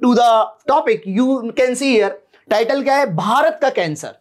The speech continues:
भारत का सबसे बड़ा कैंसर। कैंसर क्या होता है, सबसे पहले तो आप ये समझिए, कैंसर you know very well,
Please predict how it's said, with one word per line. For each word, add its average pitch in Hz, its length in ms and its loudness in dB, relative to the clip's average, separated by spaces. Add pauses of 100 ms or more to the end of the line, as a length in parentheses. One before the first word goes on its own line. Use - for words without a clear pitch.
(280)
भारत 285 340 0
का 320 60 0
सबसे 285 240 -2
बड़ा 254 120 2
कैंसर। 185 300 -6
कैंसर 311 400 0
क्या 208 120 -2
होता 143 200 -4
है, 123 60 -10
सबसे 220 280 -6
पहले 220 220 0
तो 220 100 0
आप 202 160 0
ये 151 140 -4
समझिए, 107 320 -14 (420)
कैंसर 254 360 2
you 254 120 2
know 269 140 2
very 247 200 0
well, 247 160 0